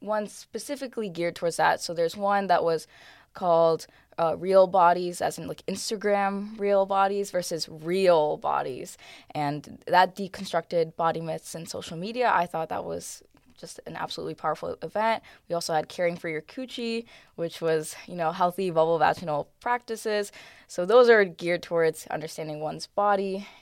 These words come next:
And also, in terms of empowerment, there was a lot about understanding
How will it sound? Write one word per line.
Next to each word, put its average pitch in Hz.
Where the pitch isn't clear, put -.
And 160
also, 214
in 190
terms 196
of 180
empowerment, 185
there 175
was 175
a 185
lot 165
about 165
understanding 175